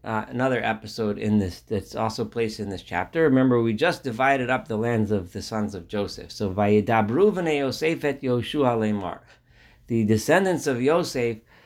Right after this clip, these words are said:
spoke unto Yo-, Joshua as follows. Um, uh, now that they divided up this land,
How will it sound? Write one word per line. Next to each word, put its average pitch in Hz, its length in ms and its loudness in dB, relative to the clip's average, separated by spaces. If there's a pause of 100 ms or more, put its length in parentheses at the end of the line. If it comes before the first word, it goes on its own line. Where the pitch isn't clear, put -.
(160)
spoke - 480 2
unto 139 400 -2
Yo-, 110 420 -2
Joshua 123 600 0
as 107 260 -4
follows. - 580 -4 (560)
Um, 101 520 -2 (180)
uh, 90 320 -6 (100)
now 113 300 2
that 147 220 0
they 117 120 2
divided 123 400 4
up 107 180 -2
this 104 200 -6
land, 120 460 -2